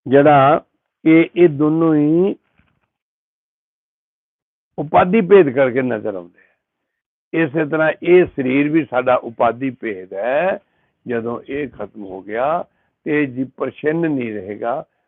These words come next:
ਫਿਰ ਵਿਆਪਕ ਰੂਪ ਹੋ ਜਾਏਗਾ। ਨਾਮ ਔਰ ਜਲ ਕਾ ਨੈਣ ਰੂਪ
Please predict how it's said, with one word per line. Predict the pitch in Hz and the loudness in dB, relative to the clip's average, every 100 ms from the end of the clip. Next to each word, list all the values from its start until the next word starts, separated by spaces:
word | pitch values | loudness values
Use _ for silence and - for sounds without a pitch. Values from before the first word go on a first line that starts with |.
| _ | _
ਫਿਰ | 127 117 | -14 -10
ਵਿਆਪਕ | 113 107 - - | -8 -8 -8 -14
ਰੂਪ | 110 - - | -12 -12 -12
ਹੋ | 58 | -14
ਜਾਏਗਾ। | _ _ - - _ _ _ _ _ _ _ - _ _ _ _ _ _ _ _ _ _ _ _ | _ _ -20 -20 _ _ _ _ _ _ _ -20 _ _ _ _ _ _ _ _ _ _ _ _
ਨਾਮ | 131 139 147 | 0 2 4
ਔਰ | 160 160 | 4 4
ਜਲ | 143 143 | 4 2
ਕਾ | 131 147 | 2 2
ਨੈਣ | 139 139 | 2 0
ਰੂਪ | 139 123 123 | -2 0 -2